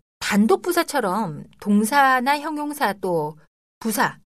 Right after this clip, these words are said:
문장 전체 이렇게 수식을 다 해줍니다. 동사를 수식하는 경우, I get up early in the morning.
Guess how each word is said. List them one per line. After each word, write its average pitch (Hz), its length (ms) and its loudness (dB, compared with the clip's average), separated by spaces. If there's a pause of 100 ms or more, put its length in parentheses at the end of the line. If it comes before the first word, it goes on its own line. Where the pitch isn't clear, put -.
(220)
문장 214 320 2
전체 202 340 -4
이렇게 220 340 -6
수식을 233 440 -6
다 - 180 -10
해줍니다. 175 760 -6 (440)
동사를 320 440 2
수식하는 202 520 -6
경우, 151 300 -14 (220)
I 226 100 -4
get 277 160 2
up 285 120 0 (120)
early 277 360 0
in 156 120 -4
the 151 80 -10
morning. 147 400 -12